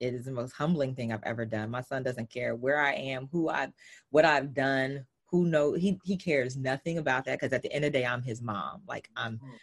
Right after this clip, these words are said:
Speaker 1: I'm, I'm his food source. Like, I'm his, I'm his mother. Um, but I also was very intentional about designing a business that supported my motherhood. And that's the beauty about creating businesses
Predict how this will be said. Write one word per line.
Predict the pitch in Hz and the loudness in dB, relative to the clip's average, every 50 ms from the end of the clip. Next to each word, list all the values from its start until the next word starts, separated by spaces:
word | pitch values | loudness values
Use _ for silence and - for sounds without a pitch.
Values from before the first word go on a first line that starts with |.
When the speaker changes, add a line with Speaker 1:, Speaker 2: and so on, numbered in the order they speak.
| - _ _ | -20 _ _
Speaker 1:
I'm, | - 117 120 - - | 0 0 0 2 2
I'm | 123 131 135 | 0 0 0
his | 135 147 127 - | 0 -2 -4 -4
food | - - 160 160 160 160 160 | -2 2 4 6 6 4 4
source. | - - 160 156 151 147 151 151 - | 4 4 6 6 6 6 4 2 -2
Like, | 131 127 - - | -6 -6 -6 -6
I'm | 120 123 123 | -4 -4 -4
his, | 123 123 120 110 - - - | -2 -2 -4 -4 -4 -6 -8
I'm | 117 117 120 | -8 -6 -6
his | 131 127 113 120 | -6 -6 -6 -6
mother. | 120 120 120 113 - - 151 160 165 _ _ - - - - - _ - | -4 -2 -2 -2 -2 -4 -6 -6 -8 _ _ -20 -20 -20 -20 -8 _ 0
Um, | 139 135 131 123 131 127 - - | 2 2 2 0 -2 -6 -8 -10
but | - 135 156 151 147 143 - - | -2 2 4 6 6 6 6 4
I | 139 147 | 4 4
also | - - 151 156 156 - 175 170 170 160 156 151 139 156 - _ _ _ _ | 6 6 6 4 4 4 2 4 4 4 4 2 0 -4 -8 _ _ _ _
was | - 143 131 | -2 -2 0
very | 131 135 135 151 165 170 156 | 4 4 6 6 6 4 2
intentional | 147 143 - 156 139 139 - - 139 131 131 - | -2 -4 -2 -4 -4 -4 -4 -6 -4 -4 -4 -4
about | - - 113 113 117 120 - 120 | -2 0 0 2 2 0 -2 -2
designing | 123 117 110 120 123 117 120 123 120 120 | -4 -6 -2 0 0 0 0 0 -2 -4
a | - 110 | -4 -4
business | 104 107 117 110 110 110 104 107 | -2 0 -2 -2 -2 -2 -4 -4
that | 110 113 | -4 -4
supported | - 120 117 - - 120 113 113 | -4 -8 -8 -6 -4 -4 -4 -4
my | 107 104 | -4 -6
motherhood. | 107 113 110 - - - 127 - - - 92 - _ _ _ _ _ _ _ _ _ _ 139 | -6 -6 -6 -6 -6 -6 -6 -6 -6 -6 -8 -10 _ _ _ _ _ _ _ _ _ _ 2
And | 139 135 131 131 127 | 2 2 4 4 4
that's | 131 139 139 - | 4 4 4 0
the | - 135 | -4 -4
beauty | 127 131 143 139 135 123 127 | -2 -2 0 0 0 0 0
about | 117 117 117 117 98 - | 0 0 0 0 0 -2
creating | - - 131 120 123 127 139 139 139 131 117 | -4 -4 -2 0 2 2 2 2 0 -4 -4
businesses | 110 120 110 110 - 113 110 - 113 110 104 107 | -2 -2 -4 -4 -6 -8 -6 -4 -4 -4 -4 -4